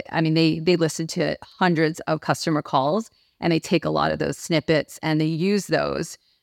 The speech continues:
um, to do our website copy, to do our positioning, because they're literally taking the words that our customers say,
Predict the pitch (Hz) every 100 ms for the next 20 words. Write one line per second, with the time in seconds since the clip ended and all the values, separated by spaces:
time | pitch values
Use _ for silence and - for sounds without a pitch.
0 | - 151 151 156 - 175 147 147 143 156
1 | 147 160 180 - 165 151 - 143 - 143
2 | - 156 165 156 156 160 143 143 156 143
3 | 135 156 147 - 143 156 147 156 156 185
4 | 175 165 156 - 170 - 160 151 156 _
5 | _ - 170 156 165 160 - 139 135 -
6 | 143 - 147 127 - 131 127 185